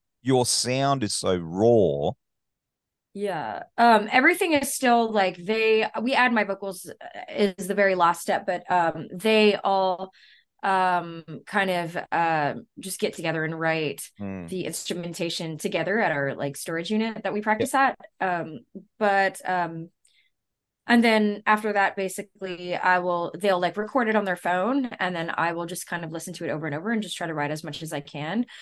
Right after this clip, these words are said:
Speaker 2: Um, what I do now, what I used to do is I would, like, loop the song, and then I would, like, wait till it got back to the part that I needed to write for, and I would just keep, like, writing, like, a line here and a line there, but that was just so inefficient.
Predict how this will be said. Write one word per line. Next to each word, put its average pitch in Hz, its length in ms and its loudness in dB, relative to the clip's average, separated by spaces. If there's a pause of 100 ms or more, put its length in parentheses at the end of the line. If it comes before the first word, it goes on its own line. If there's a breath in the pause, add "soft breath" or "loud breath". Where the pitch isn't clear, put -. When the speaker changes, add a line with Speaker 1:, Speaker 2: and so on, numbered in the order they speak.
(180 loud breath)
Speaker 2:
Um, 185 240 2
what 196 100 2
I 214 80 6
do 247 200 2
now, 190 380 2
what 269 180 2
I - 20 4
used 330 300 2
to 330 80 -2
do 233 260 2
is 202 280 -2
I - 160 0
would, 214 160 -6
like, 180 180 -2
loop 214 340 -4
the - 100 -4
song, 170 480 -4 (560 loud breath)
and 208 140 2
then 185 240 2
I 180 260 2
would, 180 220 -4
like, 165 300 -2
wait 208 240 -2
till 240 100 0
it 214 80 2
got 196 180 2
back 180 200 2
to 208 80 -6
the 180 80 -4
part 190 560 -2
that 185 500 0
I 196 80 -4
needed 196 220 -6
to 180 80 -2
write 208 320 -2
for, 302 200 4
and 214 200 2
I 185 40 -4
would 185 120 -8
just - 180 -16
keep, 214 160 -8
like, 180 160 -6
writing, 185 340 -6
like, 175 300 -10 (260 soft breath)
a - 80 -6
line 269 220 0
here 254 140 0
and 233 80 0
a 214 40 0
line 202 280 -2
there, 202 180 0
but 180 220 -6
that 202 120 0
was 214 120 -4
just 233 240 -8
so 262 240 0
inefficient. 262 760 -4